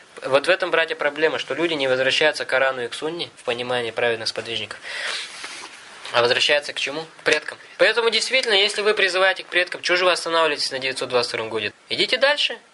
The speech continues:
идите за тенгрианцем, а потом идите еще дальше.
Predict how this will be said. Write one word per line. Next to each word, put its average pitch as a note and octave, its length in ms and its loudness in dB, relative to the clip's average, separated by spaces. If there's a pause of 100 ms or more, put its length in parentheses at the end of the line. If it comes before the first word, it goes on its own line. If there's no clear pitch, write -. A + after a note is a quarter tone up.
(300)
идите G3 300 0
за F3 100 4
тенгрианцем, F3 540 2
а D#3+ 60 4
потом G3 320 0
идите G3+ 240 -2
еще G#3+ 240 2
дальше. G3+ 360 0